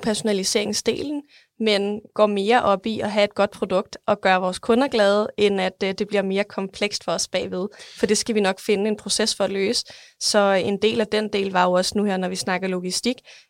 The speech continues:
at vi jo fandt ud af, at vores daværende lager ikke kunne løse opgaven. Og, øhm,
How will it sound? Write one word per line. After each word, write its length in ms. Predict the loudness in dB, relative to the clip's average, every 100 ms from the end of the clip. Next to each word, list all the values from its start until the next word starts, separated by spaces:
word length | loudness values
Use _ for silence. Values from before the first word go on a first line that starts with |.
| _
at 160 | -2 -2
vi 200 | -2 -2
jo 260 | -2 -2 -2
fandt 200 | -2 0
ud 120 | 2
af, 100 | 2
at 60 | 2
vores 160 | -2 0
daværende 420 | 2 4 4 2
lager 280 | 0 -2 -4 -8 _ 0
ikke 220 | 0 0 0
kunne 140 | 2
løse 260 | 2 2 0
opgaven. 400 | 0 -2 -2 -6 _ -20 -20 _ _
Og, 400 | 4 6 4 4
øhm, 440 | 2 0 -4 -6